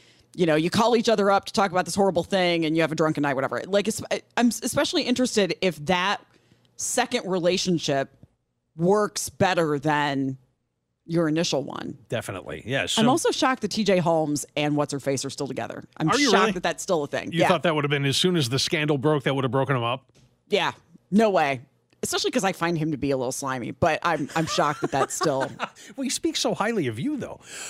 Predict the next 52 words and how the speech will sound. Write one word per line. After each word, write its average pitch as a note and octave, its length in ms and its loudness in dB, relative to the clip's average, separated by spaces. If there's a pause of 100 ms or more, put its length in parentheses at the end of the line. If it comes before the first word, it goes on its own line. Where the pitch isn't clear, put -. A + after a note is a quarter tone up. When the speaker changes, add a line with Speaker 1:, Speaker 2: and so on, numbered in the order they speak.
(120)
Speaker 2:
Uh, D#3 300 -2 (340)
<laughs> - 0 - (1300)
I G3+ 260 2
Speaker 1:
<laughs> - 60 -6
I D4 100 2
didn't D#4+ 160 4
go C#4 140 6
on B3 100 2
national A#3 340 2
Speaker 2:
<laughs> - 20 -6
Speaker 1:
television A3 600 2
Speaker 2:
That's G#3 180 4
Speaker 1:
with G#3+ 300 2
Speaker 2:
true. C4+ 140 4
Speaker 1:
Joe, E3+ 140 0
so. F#3 320 4
Speaker 2:
And, G3 60 2
and E3 140 2
cheat G3+ 240 2
on D3+ 140 2
somebody, C#3 400 2
yeah. D#3+ 240 2
Speaker 1:
<laughs> - 80 -14
Right. G3 200 2
Speaker 2:
Nine G3+ 280 2
one A3 120 4
three, F#3+ 260 2
five F#3+ 280 2
eight F3 160 0
six, F3+ 220 2
seven D#3+ 260 2
seven D3+ 240 2
nine C3 180 2
eight. C3+ 180 2
Oh, E3+ 240 2
no, D3 260 0
I B2 80 2
totally A#2+ 380 0
get A2 180 0
it. G#2+ 60 0
I B2 80 2
just, D3 220 -4
I B2 140 -2
just G#2 400 -6
think A2 140 -4
it's G2 140 -6
funny. G2+ 360 -4
I G#2 100 -4
mean, B2+ 140 -2
the A#2 80 0
whole C3+ 160 2
thing, A2+ 420 -2